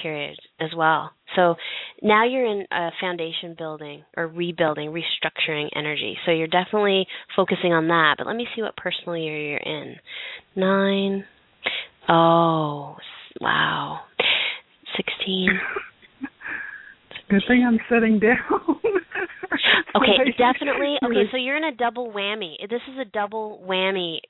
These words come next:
Speaker 1: uh, restructuring. Not only is your personal year a four, but you're also in, um, an outer greater cycle of nine years, uh, that you're in the fourth year of. That's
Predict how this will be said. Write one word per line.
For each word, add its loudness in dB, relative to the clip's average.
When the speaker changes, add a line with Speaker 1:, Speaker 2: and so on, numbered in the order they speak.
Speaker 1:
uh, 2
restructuring. -6
Not 6
only 4
is 4
your -4
personal -4
year -2
a 2
four, 4
but 4
you're 6
also 4
in, 0
um, 2
an 6
outer 2
greater 4
cycle -2
of -4
nine 0
years, -2
uh, 0
that 2
you're 2
in -2
the -6
fourth 2
year 4
of. 0
That's 2